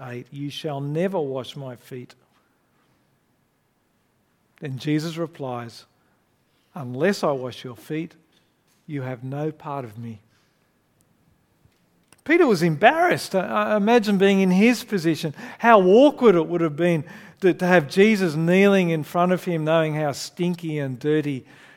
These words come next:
his feet were. But I think there's something else going on here.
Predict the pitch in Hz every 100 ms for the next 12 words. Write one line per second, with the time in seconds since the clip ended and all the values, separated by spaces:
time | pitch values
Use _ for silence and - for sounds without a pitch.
0 | _ _ _ _ 160 135 - 180 170 160
1 | 151 139 123 120 - _ _ _ _ _
2 | _ _ _ _ _ _ _ _ _ _
3 | _ _ _ _ _ - 240 214 311 339
4 | 311 - 220 208 190 226 - 202 175 151
5 | 139 120 117